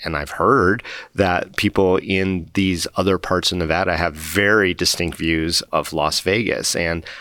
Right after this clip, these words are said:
probably a lot of the preconceived notions that don't really bear out in the truth are, are based on the fact that people aren't talking to each other. What, what is it that you, you do love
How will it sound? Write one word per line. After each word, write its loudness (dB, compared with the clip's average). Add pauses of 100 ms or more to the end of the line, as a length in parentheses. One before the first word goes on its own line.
(480)
probably 4
a 4
lot 2
of 0
the 2
preconceived -2
notions -2
that 0 (1400)
don't 2
really 6
bear 2
out 2
in -10
the -2
truth 0 (180)
are, 2
are 2
based 0
on 0
the -2
fact -4
that -2
people -2
aren't 0
talking -2
to -12
each -6
other. -4 (240)
What, 4
what 6
is 4
it 0
that 0
you, 2
you 0
do 0
love 0